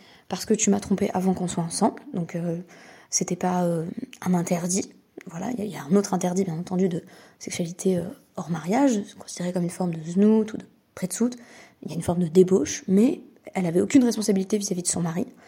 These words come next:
Si par exemple, euh, elle a couché avec un autre homme avant même d'être fiancée avec celui qui est son mari actuel,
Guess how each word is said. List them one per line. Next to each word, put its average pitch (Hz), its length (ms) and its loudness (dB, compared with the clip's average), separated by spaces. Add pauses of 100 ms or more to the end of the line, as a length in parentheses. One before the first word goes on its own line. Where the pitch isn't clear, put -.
(260)
Si - 140 -4
par 160 160 -6
exemple, 185 480 4
euh, 175 160 -4
elle 170 60 -8
a 170 60 -6
couché - 200 -4
avec 180 180 -2
un 175 80 0
autre - 200 -4
homme 233 80 4
avant 180 140 0
même 185 160 2
d'être 190 140 -4
fiancée 185 640 -2
avec 175 200 -4
celui 180 180 0
qui 185 100 -6
est 180 40 -2
son - 120 -4
mari 160 220 -6
actuel, 170 400 -4